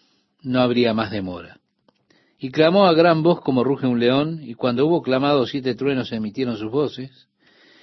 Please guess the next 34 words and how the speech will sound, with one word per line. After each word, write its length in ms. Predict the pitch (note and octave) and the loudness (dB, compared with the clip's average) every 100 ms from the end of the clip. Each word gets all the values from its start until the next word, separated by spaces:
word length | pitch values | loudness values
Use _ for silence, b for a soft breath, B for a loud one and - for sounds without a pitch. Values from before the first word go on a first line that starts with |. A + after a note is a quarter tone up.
| b b | b b
Cuando 180 | C#3+ E3 | 4 6
los 120 | D#3 | 4
siete 240 | E3 D#3 D3 | 4 2 2
truenos 440 | D3+ D3+ D3+ - _ - | 2 2 0 -6 _ -10
hubieron 320 | A#2+ C3+ C#3+ | -2 0 2
emitido 360 | B2+ A#2 D3 C3 | 0 0 0 0
sus 140 | A#2+ | 0
voces, 500 | B2+ C#3+ - A#2 - b b b b b | 0 0 0 -8 -8 b b b b b
yo 260 | A#2 D3 | 4 6
iba 240 | D#3 D3 C3+ | 6 6 6
a 80 | B2+ | 4
escribir, 560 | B2 B2+ C3 D#3+ F3 | 2 0 4 4 4
pero 360 | D#3 C3+ B2+ - | 4 6 4 2
oí 260 | A#2+ C3 D3+ | 0 2 2
una 180 | D3 C#3 | 2 2
voz 160 | D3 | 2
del 160 | C#3 A2+ | 0 -4
cielo 340 | - E3 D#3 | 0 2 2
que 100 | C3 | 0
me 140 | B2 A#2 | -2 -2
decía, 460 | A2+ C3+ A#2+ G#2 b b b b | -2 -2 -2 -2 b b b b
'Sella 680 | - F#3 F#3+ D#3+ F3 F#3+ - | -2 4 4 6 0 0 -6
las 560 | A#2 A#2+ A#2 - - _ _ _ _ _ | -4 0 0 -2 -14 _ _ _ _ _
cosas 720 | - F3+ C#3+ - C#3 C3 - _ _ _ _ _ _ _ - | 4 4 4 0 -4 -4 -14 _ _ _ _ _ _ _ 0
que 140 | C#3+ | 4
los 160 | B2+ B2 | 4 4
siete 320 | F#3 E3+ C#3 | 0 2 2
truenos 420 | C#3 D#3 C#3 B2 | 4 4 4 2
han 140 | C#3 C3 | 0 2
dicho, 400 | B2+ G#2+ A#2 - | 0 0 -6 -6
y 180 | A#2+ A2+ | -6 -4
no 320 | A#2 C3 D3 | -2 0 0
las 320 | C3 B2 - | 2 0 -4
escribas'". 680 | - - F2+ E2 E2+ - - | -12 -12 -12 -12 -16 -20 -20